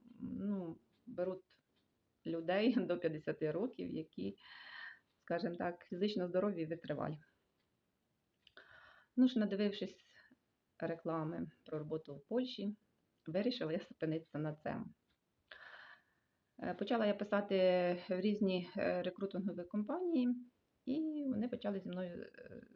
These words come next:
зідзвонюватися. Е, зупинилася я, е, мене переубідили, сказали, що це хороша робота на заводі, м, виробництво, е, е, хар-, ну,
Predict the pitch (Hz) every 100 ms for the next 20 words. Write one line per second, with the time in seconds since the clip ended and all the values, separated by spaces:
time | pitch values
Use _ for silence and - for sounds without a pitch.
0 | - 185 180 147 156 156 - - - -
1 | _ _ _ _ _ _ - - - -
2 | - - - _ _ _ _ _ _ -
3 | 196 196 208 214 254 330 381 349 - 220
4 | 196 190 220 247 262 - - - - -
5 | 180 185 180 180 185 196 196 180 165 165
6 | - _ - 160 160 160 233 349 330 233
7 | - 185 190 180 - - 165 - _ -
8 | 160 165 - 139 127 - 165 165 247 277
9 | 196 196 - _ _ _ _ _ _ _
10 | _ _ _ - - 165 165 156 151 151
11 | 170 165 233 233 214 214 - - - -
12 | 165 151 - 170 165 190 247 247 175 180
13 | 170 165 165 165 160 160 165 - - _
14 | 156 165 - - _ - 247 233